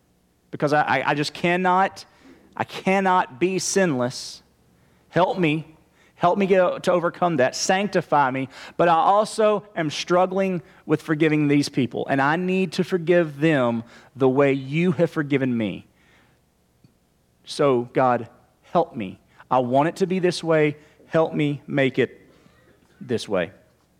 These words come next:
So when you pray, remember,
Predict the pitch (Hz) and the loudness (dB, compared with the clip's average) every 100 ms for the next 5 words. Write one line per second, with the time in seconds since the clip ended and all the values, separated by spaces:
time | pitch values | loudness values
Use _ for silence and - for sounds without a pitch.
0 | _ _ _ _ _ _ _ _ - - | _ _ _ _ _ _ _ _ -6 -2
1 | 147 165 170 170 170 156 113 - _ _ | 0 2 0 0 2 2 0 -4 _ _
2 | _ _ _ _ _ _ _ _ _ _ | _ _ _ _ _ _ _ _ _ _
3 | _ _ _ _ 127 139 143 165 - | _ _ _ _ -2 0 0 -2 -4